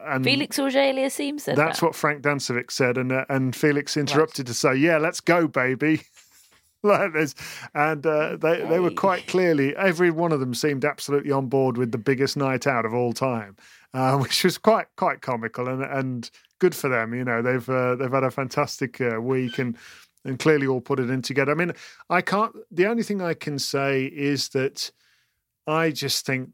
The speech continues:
Speaker 1: that this might do Auger-Aliassime generally the world of good f-, on a number of levels. I think he en-, he's enjoyed the team competition. I think he followed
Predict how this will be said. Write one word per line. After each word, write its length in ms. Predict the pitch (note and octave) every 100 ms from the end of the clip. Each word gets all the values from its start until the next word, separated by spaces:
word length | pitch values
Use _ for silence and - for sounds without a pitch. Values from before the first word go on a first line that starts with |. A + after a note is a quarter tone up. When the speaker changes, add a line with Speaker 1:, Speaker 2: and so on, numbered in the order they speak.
| -
Speaker 1:
that 180 | C#3 -
this 300 | C#3 - C3+
might 360 | C3 C3+ -
do 540 | C3+ C3 B2+ B2 A#2+ A#2+
Auger-Aliassime 840 | C3+ B2 C3+ B2+ B2+ A#2+ - B2+ A#2+
generally 600 | - B2+ C3 B2+ A#2 A2
the 100 | A2+
world 440 | A2+ A#2 A#2 A2+
of 120 | A2
good 360 | G2 G#2 G2 - _ -
f-, 120 | - -
on 140 | B2+
a 60 | B2
number 520 | B2+ C3+ C3+ A#2+ A#2+
of 80 | A#2
levels. 420 | A2+ G2+ A2 G#2+
I 60 | A#2
think 240 | - C3+
he 240 | C#3 B2+ B2
en-, 100 | A#2+ -
he's 160 | A#2+ A#2
enjoyed 480 | A#2+ A2 B2+ B2 A#2+
the 80 |
team 300 | A#2 B2+ A#2+
competition. 560 | A#2+ A#2+ A#2 B2+ A#2 C3
I 60 | B2+
think 200 | C#3+ B2+
he 100 | C#3
followed 540 | - D3 C#3 C3+